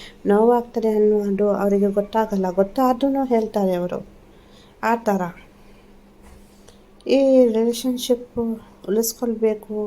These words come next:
ಉಳಿಸ್ಕೊಳ್ಳ ಬೇಡ್ವಾ, ತುಂಬ ಟೆನ್ಷನ್ ಆಗುತ್ತೆ ಆ ವ್ಯಕ್ತಿಗೂ. ಹೊಂದಾಣಿಕೆ ಎಲ್ಲೂ ಕೂಡ ಕಾಣ್ತಾ ಇಲ್ಲ, ಎಲ್ಲವನ್ನು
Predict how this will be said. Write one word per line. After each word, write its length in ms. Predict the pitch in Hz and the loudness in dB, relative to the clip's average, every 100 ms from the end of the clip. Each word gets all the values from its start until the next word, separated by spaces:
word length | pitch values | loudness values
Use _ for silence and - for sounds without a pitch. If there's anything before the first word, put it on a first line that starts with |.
| 208 196 | -8 -4
ಉಳಿಸ್ಕೊಳ್ಳ 600 | 208 208 - 214 220 220 208 202 | -4 -4 -4 -2 0 -2 -4 -4
ಬೇಡ್ವಾ, 400 | 196 202 208 196 196 196 - - - | 0 0 -2 -4 -4 -8 -18 -20 -10
ತುಂಬ 180 | 269 277 269 | -6 -4 -2
ಟೆನ್ಷನ್ 360 | 247 247 262 240 | -2 -2 -2 -2
ಆಗುತ್ತೆ 340 | 220 214 208 | -2 -6 -6
ಆ 80 | 208 | -4
ವ್ಯಕ್ತಿಗೂ. 520 | 202 202 196 190 202 226 - | -6 -4 -6 -2 -4 -4 -4
ಹೊಂದಾಣಿಕೆ 600 | 202 196 208 208 208 208 202 202 202 | 2 2 2 0 0 0 -2 -2 -2
ಎಲ್ಲೂ 160 | 190 208 208 | 0 0 -2
ಕೂಡ 120 | 202 196 | -6 -2
ಕಾಣ್ತಾ 300 | 190 196 196 185 | -2 -2 -2 -2
ಇಲ್ಲ, 140 | 185 190 196 - - - - - - - - 202 | -4 -8 -12 -20 -20 -20 -20 -20 -20 -20 -6 -2
ಎಲ್ಲವನ್ನು 380 | 208 226 226 | 0 2 0